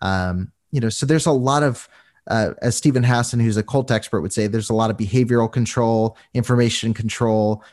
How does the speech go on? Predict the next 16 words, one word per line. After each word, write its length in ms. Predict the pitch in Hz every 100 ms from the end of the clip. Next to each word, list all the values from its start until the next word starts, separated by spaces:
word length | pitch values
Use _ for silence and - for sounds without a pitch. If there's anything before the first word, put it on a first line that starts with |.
| _
Uh, 440 | - 104 98 98 92 127
there 200 | 110 78
is 300 | 107 104 -
a 180 | 107 104
ton 320 | - 110 104
of, 420 | - 101 101 -
uh, 220 | 98 98 - _ _
you 120 | - 104
know, 220 | 95 95 - 110
uh, 140 | 117 -
th-, 160 | 151 -
there's 240 | 156 139
a, 60 | 147 123 -
a 140 | 147 123
thought 300 | - 139 139
control, 640 | 131 - 123 120 117